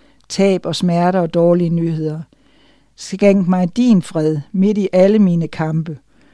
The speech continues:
Lån mig dit lys, så jeg kan finde håb midt i mørket. Og giv mig tillid til, at du griber mig, når jeg ikke længere kan holde ud eller holde fast. Det er skrevet af en ukendt forfatter.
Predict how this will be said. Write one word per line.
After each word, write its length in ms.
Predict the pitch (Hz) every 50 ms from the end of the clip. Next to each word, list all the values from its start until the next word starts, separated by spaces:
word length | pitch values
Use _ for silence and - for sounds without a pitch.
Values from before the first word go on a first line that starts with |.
| _ _ -
Lån 280 | 202 196 202 202 190 185
mig 220 | 185 175 165 -
dit 200 | 220 240 240 226
lys, 320 | 202 185 202 196 190 175 -
så 180 | - - 170
jeg 180 | 170 165 165 151
kan 80 | 165
finde 260 | - - 165 156 160 147
håb 400 | - - 208 214 196 160 - - - -
midt 220 | - 175 190 196 208
i 40 | 185
mørket. 480 | 160 156 143 139 143 147 151 160 156 _ _ _ _ _ _ _ _ _ _ _ _
Og 140 | - 175 160
giv 160 | 170 175 160 156
mig 180 | 160 156 - -
tillid 440 | - - 226 240 254 247 233 196 170
til, 300 | - - 175 170 170 170
at 200 | - 147 - -
du 100 | 190 190 -
griber 400 | - - 214 226 220 196 - 160
mig, 300 | 156 147 139 135 135 131 _ -
når 160 | - 165 160
jeg 180 | 160 160 156 - -
ikke 220 | 180 180 185 175
længere 360 | 160 160 156 156 165 170 165
kan 180 | 156 - 156 147
holde 320 | 135 147 143 139 135 -
ud 200 | - 196 202 190 - _ _ _ _ _ _ _ _ _
eller 200 | - 170 170 170
holde 280 | 151 143 160 156 156 147
fast. 540 | - - 135 - - - - - - - - _ _ _ _ _ _ _ _ _ _ -
Det 60 | -
er 40 | 143
skrevet 460 | - - - - 123 143 151 156 - -
af 60 | 147
en 200 | 143 139 - - _ _ -
ukendt 460 | 175 139 - - 147 - - - - -
forfatter. 420 | - 135 - - 123 117 107 113